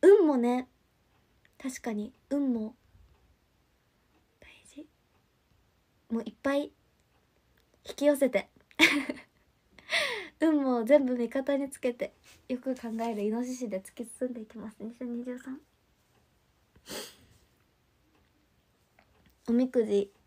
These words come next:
いいよね。おみくじ引くの好きです。なんか、あ、こうやって頑張ろうっていうのがすごい明確になるというか。ちょっと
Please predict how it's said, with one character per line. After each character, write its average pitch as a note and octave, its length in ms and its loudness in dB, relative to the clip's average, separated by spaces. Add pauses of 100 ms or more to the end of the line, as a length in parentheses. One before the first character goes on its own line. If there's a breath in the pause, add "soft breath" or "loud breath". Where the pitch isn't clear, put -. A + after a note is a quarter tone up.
い A#3+ 120 0
い - 20 0
よ G#3 100 0
ね。 G3 100 0
お - 20 -2
み A#3 160 0
く A#3+ 120 0
じ G#3+ 120 -4
引 G#3+ 60 -6
く G3 100 -4
の G3 120 -2
好 G3 80 -14
き - 160 -10
で - 120 -10
す。 - 140 -18 (680)
な A3 120 -2
ん A3 60 -4
か、 - 180 -18 (1700 soft breath)
あ、 B3 240 2 (720)
こ - 180 -2
う C4+ 60 4
や C#4 100 2
っ - 20 -14
て C#4+ 180 6
頑 C#4 220 2
張 C#4+ 120 4
ろ D4+ 180 8
う D4+ 60 4
っ - 20 -16 (560)
て A#3+ 100 4
い A3+ 80 6
う G#3+ 60 4
の G#3 140 2
が G3+ 120 -2
す G#3 140 -4
ご G#3+ 120 2
い G3+ 60 2
明 G3+ 180 2
確 G3+ 260 -6
に G3+ 120 2
な G3+ 120 0
る G3 120 -4
と - 80 -12
い - 60 -10
う - 100 -14
か。 - 120 -20
ち - 60 -16 (760 loud breath)
ょ - 40 -8
っ - 40 -10
と - 40 -16